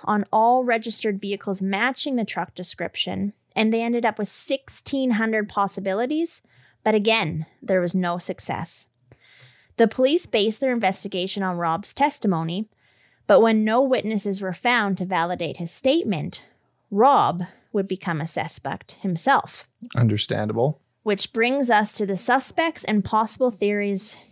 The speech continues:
Speaker 1: into the case.
Speaker 2: Can I throw my theory out there before we get into 'em?
Speaker 1: Really?
Speaker 2: Yes.
Speaker 1: Yeah, let's do it.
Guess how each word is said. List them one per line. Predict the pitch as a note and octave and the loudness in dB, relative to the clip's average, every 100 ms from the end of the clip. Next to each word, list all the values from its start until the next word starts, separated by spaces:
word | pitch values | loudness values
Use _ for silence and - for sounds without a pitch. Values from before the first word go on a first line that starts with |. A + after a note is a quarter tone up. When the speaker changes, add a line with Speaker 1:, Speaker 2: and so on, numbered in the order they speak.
| - | -4
Speaker 1:
into | F#3+ F#3+ F#3+ | -2 -2 -4
the | |
case. | F#3 - - - - - _ _ _ _ - | -6 -8 -8 -10 -12 -14 _ _ _ _ 2
Speaker 2:
Can | C3+ | 4
I | D#3 | 4
throw | F#3 D#3+ | 4 2
my | B2+ C3+ | 2 0
theory | - C#3 C3+ | -2 0 0
out | - | -2
there | C3+ | -6
before | A#2+ A#2+ | -4 -2
we | |
get | A#2+ G#2 | 0 0
into | A2 C#3 | 0 2
'em? | F#3+ G3 - | 0 -2 -4
Speaker 1:
Really? | F#3+ A3 C5+ B4 F#3 D3 - - | 2 6 6 6 2 -2 -10 -2
Speaker 2:
Yes. | B2 A#3+ | 2 4
Speaker 1:
Yeah, | D#4+ | 4
let's | G#3 - | 2 -2
do | F#3 D#4 | 0 0
it. | - | 0